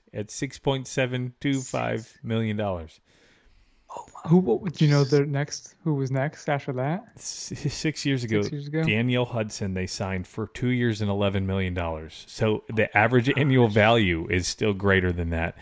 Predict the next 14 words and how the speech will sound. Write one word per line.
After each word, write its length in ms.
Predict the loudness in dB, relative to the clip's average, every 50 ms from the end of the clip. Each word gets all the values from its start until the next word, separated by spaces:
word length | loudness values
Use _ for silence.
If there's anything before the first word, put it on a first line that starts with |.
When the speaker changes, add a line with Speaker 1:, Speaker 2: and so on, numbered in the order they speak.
| -20 -20 -20 -14 -4
Speaker 1:
And 140 | 0 4 4 4
I 40 |
believe 500 | 4 4 4 6 6 8 8 8 6 6
they 160 | 8 8 8 8
let 220 | 8 6 4 2
Hudson 520 | 0 0 0 0 0 -2 -2 0 0 2
go 320 | 2 4 4 4 4 4 4
after 300 | 2 0 -2 -2 -4 -4
that 240 | -4 -4 -4 -6 -6
season 360 | -4 -4 -4 -4 -4 -4 -4
with 120 | -4 -4
a 40 | -4
buyout. 540 | -2 0 0 2 2 0 -2 -4 -6 -8 -10 -14
So 460 | -10 -4 0 2 2 2 2 0 -2